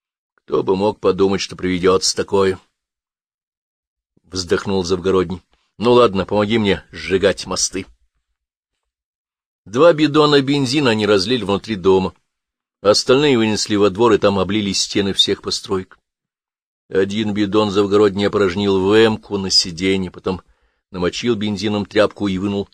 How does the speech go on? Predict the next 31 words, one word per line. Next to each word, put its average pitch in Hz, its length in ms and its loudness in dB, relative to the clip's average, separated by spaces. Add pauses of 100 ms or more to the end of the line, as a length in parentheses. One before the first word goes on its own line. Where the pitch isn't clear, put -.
из - 120 -12
кармана 95 340 -8
спички. - 460 -12 (500)
«Ну, - 160 -8
давай. 85 480 0 (720)
До - 100 -4
свидания». 73 520 -6 (960)
Бабакин 110 480 2
вышел 107 400 0
на 123 140 2
улицу 208 500 -2
и 123 60 0
направился 160 580 0
к - 80 -16
центру 165 480 -2
города. 101 500 0 (640)
Он 113 160 -2
не 113 80 -4
дошел 110 340 -2
еще 104 220 -6
до 104 100 2
первого 139 380 0
перекрестка, 113 800 0
как - 360 -10
за 87 120 -8
его 87 140 -2
спиной 87 420 -4
с - 220 -6
ревом 123 340 -4
и - 20 -16
треском - 540 -6